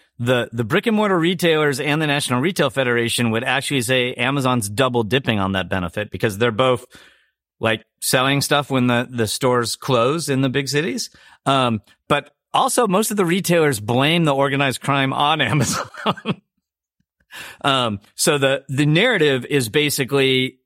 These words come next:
that, like, uh, you know, people, here's who used to steal from stores. Um, people that needed something and couldn't afford it for whatever reason, right? So they,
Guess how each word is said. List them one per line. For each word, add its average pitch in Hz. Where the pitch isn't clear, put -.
that, 131
like, 117
uh, 113
you 123
know, 120
people, 196
here's 190
who 214
used 165
to 147
steal 139
from 113
stores. -
Um, 107
people 208
that 165
needed 151
something 147
and 131
couldn't 135
afford 101
it 104
for 101
whatever 98
reason, 90
right? 90
So 98
they, 90